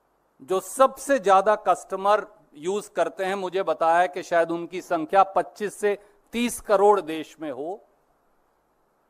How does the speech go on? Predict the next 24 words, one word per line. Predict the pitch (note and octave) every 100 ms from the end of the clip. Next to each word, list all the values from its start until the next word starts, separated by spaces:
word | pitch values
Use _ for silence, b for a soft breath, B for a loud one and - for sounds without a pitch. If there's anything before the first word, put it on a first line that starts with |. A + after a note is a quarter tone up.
| _ _ _ _ _ _ _ _ _ -
वो | E3+ A#3+
एक | G#3 G3+
सौ | - A#3+
पचपन | B3 G3+ - - C4+
रुपए | A3+ G#3+ G#3+ G3+
से | C#4 C4
एक | -
सौ | - B3
नवासी | G#3+ E3 E3+ E3+ - F#3
रुपए | D3+ D3
बढ़ा | C3 A#2+ A2+
दी, | G#2+ A#2
बाईस | A#2+ E3+ E3+ -
परसेंट | - A2+ A#2+ G2+ A#2
इंक्रीज। | G#2 F#2 F2+ _ _ _ _ _ _ _ _ _ _ _ _ _ _ _ _ _ _ _ _ _ _ _ _ _ _ _ _ _ _ _ _ _ _ _ _ _ _ _ _ _ _ _
अट्ठाईस | F#3 G3+ G#3+ B3+ C#4+ -
जून | G3 D#3
यानी | D#3 E3+ G3+
अगले | G#3 F#3+ A#3 A#3+
दिन | E3 F#3+ B3+ - _
दो | C3+ F#3 F#3+
हज़ार | F#3+ G#3 G#3
चौबीस | - F3+ D#3+ E3 -
को, | - G3+ C4 B3